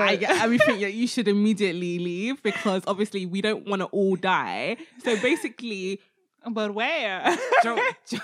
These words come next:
Speaker 1: Jonah gotta go. And when Jonah went, not only did he, not only is he overboard now, but he's swallowed by a, a fish. Now, I don't,
Speaker 2: Tilapia.
Speaker 1: I don't know what kind of cruelness, cruelty, ridiculosity this can be,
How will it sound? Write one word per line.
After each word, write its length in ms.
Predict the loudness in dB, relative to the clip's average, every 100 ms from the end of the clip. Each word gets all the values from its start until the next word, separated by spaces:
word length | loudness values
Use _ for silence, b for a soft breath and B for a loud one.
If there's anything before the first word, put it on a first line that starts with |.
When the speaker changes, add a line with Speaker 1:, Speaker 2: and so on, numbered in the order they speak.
| -2
Speaker 1:
Jonah 220 | 0 2
gotta 240 | 4 2 4
go. 460 | 4 4 4 -2 B B B
And 160 | -4 0
when 120 | 0
Jonah 240 | 2 2 2
went, 520 | 2 2 2 -2 -6 -6 B B
not 180 | 0 2
only 300 | 2 0 -2
did 200 | -4 -8
he, 340 | -8 -8 -10 -12
not 200 | -12 -10
only 240 | -12 -12 -12
is 80 | -10
he 120 | -8 -2
overboard 580 | 0 0 2 2 2 -2
now, 280 | -2 -2 0
but 220 | 0 -2
he's 220 | -4 -6
swallowed 280 | -4 -4 -4
by 140 | -4
a, 120 | -6 -10 _ -14
a 60 |
fish. 400 | -10 -10 -10 -16 _ _ _
Now, 440 | -6 -4 -2 -4 -8 _ _ _ _ _ _ _ _ _
I 100 | -4
don't, 220 | -2 -2 -2
Speaker 2:
Tilapia. 280 | -6 -8 -10 -4
Speaker 1:
I 140 | -2
don't 280 | -2 -4 -2
know 220 | -2 -2
what 280 | -4 -6 -8
kind 420 | -10 -6 -4 -4 -6
of 200 | -10 -10 _ -16
cruelness, 680 | -8 -8 -8 -12 -16 -20 _
cruelty, 680 | -8 -8 -8 -12 -14 -14 -12
ridiculosity 960 | -8 -8 -10 -10 -8 -8 -10 -16 -16 -14
this 180 | -16
can 220 | -14 -12 -8
be, 220 | -10